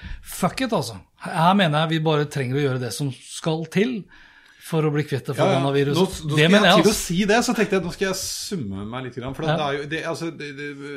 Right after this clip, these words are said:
Speaker 2: og jeg, jeg mener jo det samme som deg.
Speaker 1: Ja, det
Speaker 2: Jeg
Speaker 1: finnes pros and cons, men jeg, her velger jeg faktisk å kjøre på fuck
Speaker 2: Kjøre
Speaker 1: it-linja.
Speaker 2: på. Ja, ja, men jeg, jeg tenker jo at, eh, ja, det,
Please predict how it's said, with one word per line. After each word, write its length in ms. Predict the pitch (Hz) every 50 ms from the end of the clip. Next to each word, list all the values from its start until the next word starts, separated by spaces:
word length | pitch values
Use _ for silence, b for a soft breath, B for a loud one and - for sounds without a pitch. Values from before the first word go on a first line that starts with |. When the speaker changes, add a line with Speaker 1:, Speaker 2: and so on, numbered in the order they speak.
| 135 135 135 135 131
Speaker 2:
og 120 | 131 147 160
jeg, 260 | 156 151 160 160 139 151
jeg 160 | 143 143 165
mener 240 | 208 226 131 107 110
jo 60 | 117 123
det 80 | 123
samme 180 | - 117 98 90
som 140 | - 113 113
deg. 140 | 135 151 - -
Speaker 1:
Ja, 120 | 165 151
det 160 | - - -
Speaker 2:
Jeg 80 | 143 135
Speaker 1:
finnes 180 | - 190 208 202 -
pros 220 | 165 151 135 131
and 100 | 147 147
cons, 220 | - 139 147 139 - -
men 100 | 156 147
jeg, 160 | 151 147 156
her 440 | 160 156 151 - 143 139 147 160 170
velger 280 | 160 165 151 131 117 135
jeg 40 | 131
faktisk 340 | - 139 113 - 135 117 120
å 120 | 139 139 131
kjøre 320 | 127 - 151 123 113 104
på 80 | 98 127
fuck 220 | - - 131 - -
Speaker 2:
Kjøre 100 | 131 127
Speaker 1:
it-linja. 240 | - - 127 135
Speaker 2:
på. 120 | 143 156 -
Ja, 140 | 151 170 202
ja, 120 | 208 196
men 140 | 185 190 190
jeg, 160 | 190 196 196 165
jeg 220 | 180 196 208 202 -
tenker 380 | - 220 196 - - 175 165
jo 60 | 156
at, 280 | 147 143 143 - 180 170
eh, 840 | 170 165 160 156 156 151 151 151 151 151 151 147 147 147 143 131 127
ja, 100 | 143 156 165 - -
det, 260 | 160 151 151 156